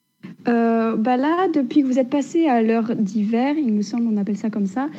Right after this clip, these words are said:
euh, il y a maintenant une heure de décalage horaire et là, il est une heure plus tard ici, il est dix-huit heures quarante, euh, précisément.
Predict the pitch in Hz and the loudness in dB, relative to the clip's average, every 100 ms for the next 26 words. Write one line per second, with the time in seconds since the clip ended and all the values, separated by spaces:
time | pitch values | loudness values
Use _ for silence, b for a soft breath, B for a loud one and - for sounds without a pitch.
0 | B B - 220 214 208 208 220 233 254 | B B -4 -2 0 2 2 2 0 -2
1 | 254 277 277 294 277 233 240 233 240 226 | 0 2 4 2 2 0 0 0 0 2
2 | 208 208 214 262 247 208 226 214 202 196 | 0 0 0 0 -2 0 0 2 2 2
3 | 202 208 214 240 262 269 - 226 233 202 | 2 -2 -2 0 0 0 -4 -2 0 -2
4 | 190 262 269 208 202 185 226 233 247 233 | -2 -2 0 2 2 0 -2 -2 -2 -2
5 | 226 196 220 240 - - _ _ _ 208 | -2 0 -2 -4 -8 -20 _ _ _ -10
6 | - 190 196 190 - 208 - 208 208 190 | -2 0 0 -2 -2 -2 0 2 2 2